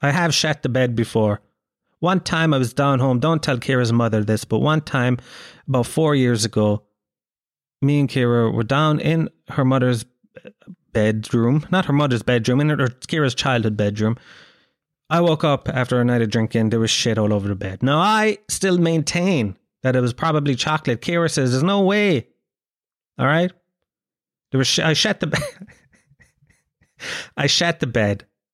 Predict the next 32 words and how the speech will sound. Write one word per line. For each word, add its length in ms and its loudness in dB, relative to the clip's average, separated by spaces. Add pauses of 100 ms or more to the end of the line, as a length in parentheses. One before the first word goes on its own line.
(100)
And 100 2
that's 140 0
not 140 0
the 80 -4
first 320 -2
time, 360 0 (240)
probably 220 2
not 140 0
gonna 140 0
be 80 2
the 80 2
last 220 0
time 240 0 (220)
that 100 2
I've 140 0
shat 300 -2
the 80 -2
bed, 300 0 (180)
okay? 440 0 (960)
I 100 2
told 260 2
you 120 4
when 140 2
I 120 2
was 120 2
in 120 2
Asia, 520 2 (600)
I 160 2
shat 260 -2
in 100 0
Kira's 320 0
hair. 360 -2